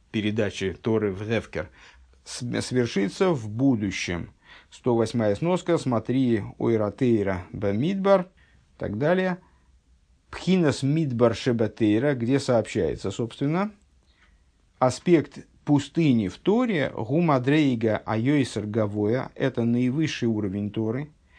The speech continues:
дыхайну абхина шейный муван асейдес ва атьомим, то есть тот аспект, который совершенно непонятен, а, тайны и смыслы ее в эйн шум танук, и, следовательно,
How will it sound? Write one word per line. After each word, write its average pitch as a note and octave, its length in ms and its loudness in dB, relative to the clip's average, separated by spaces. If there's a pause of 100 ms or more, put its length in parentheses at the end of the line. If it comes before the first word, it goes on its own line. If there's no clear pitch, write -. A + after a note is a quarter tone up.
(260)
дыхайну C3+ 560 2
абхина E3+ 480 0
шейный D3+ 500 0
муван C3 440 0
асейдес A#2+ 760 -2
ва G#2 200 0
атьомим, A2+ 680 0
то C#3 180 2
есть G2+ 400 -2 (500)
тот D#3+ 200 4
аспект, C3 520 2
который A2+ 280 0
совершенно B2 540 -2
непонятен, A2+ 880 -2 (640)
а, G#2 280 0
тайны C3+ 760 2
и - 220 -4
смыслы B2+ 580 2
ее A#2+ 560 2
в G#2+ 100 -4
эйн C#3+ 560 -2
шум C#3+ 400 0
танук, A2 580 -2 (100)
и, A#2+ 500 0 (720)
следовательно, F#2+ 1040 0